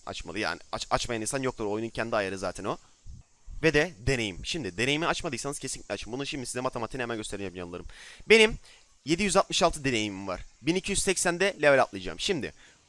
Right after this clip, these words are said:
matematiğim çok iyi olan bir insan değilim. Bana bir milyondan kaç deneyim geldiğine bakın abi. Altmış X P geliyor bana bir milyondan. Şimdi az sonra şu an olmayacak olsa bile size bir şey göstereceğim. Benim,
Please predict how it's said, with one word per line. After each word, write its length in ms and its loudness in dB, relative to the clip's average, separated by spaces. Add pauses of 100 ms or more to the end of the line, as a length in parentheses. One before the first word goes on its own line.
matematiğim 420 2
çok 220 -4
iyi 60 2
olan 140 4
bir 60 -2
insan 240 -2
değilim. 220 0 (320)
Bana 220 6
bir 140 0
milyondan 340 2
kaç 240 -4
deneyim 240 0
geldiğine 300 4
bakın 200 -2
abi. 220 -2 (160)
Altmış 400 0
X 160 -6
P 100 -6
geliyor 240 -2
bana 200 -6
bir 100 -4
milyondan. 400 -8
Şimdi 340 -4 (320)
az 120 4
sonra 460 2
şu 240 0
an 220 2
olmayacak 380 2
olsa 240 0
bile 100 -2
size 180 -2
bir 40 -10
şey 120 -2
göstereceğim. 480 -4 (640)
Benim, 340 6